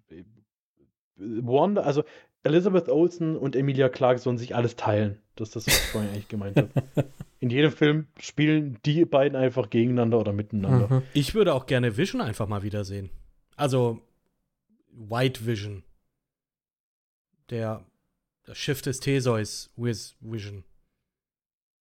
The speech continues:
Speaker 2: Fänd ich mal wieder, find ich mal wieder gut. Ich, ich, und da find ich's aber auch schade, dass man die dann auch erst dann wieder s-, also,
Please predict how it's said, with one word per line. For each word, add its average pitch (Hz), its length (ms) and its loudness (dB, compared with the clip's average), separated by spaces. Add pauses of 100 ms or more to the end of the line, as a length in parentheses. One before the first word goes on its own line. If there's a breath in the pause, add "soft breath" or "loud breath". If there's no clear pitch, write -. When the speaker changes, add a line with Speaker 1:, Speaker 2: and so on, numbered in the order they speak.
(140)
Speaker 2:
Fänd 190 200 0
ich 208 80 0
mal 175 140 2
wieder, 156 240 -2
find 175 180 -8
ich 147 60 -8
mal 151 120 -8
wieder 135 160 -2
gut. 147 220 -2
Ich, 131 180 -8
ich, - 240 -12
und 139 140 -4
da 160 120 2
find 208 160 -4
ich's 170 100 -8
aber 170 160 -8
auch 202 120 -10
schade, 131 380 -8 (400 soft breath)
dass 139 220 -4
man 147 100 -2
die 143 100 0
dann 139 160 0
auch 131 240 -6
erst - 320 -10
dann 139 240 0
wieder 131 260 0
s-, 120 200 -6
also, 135 380 -2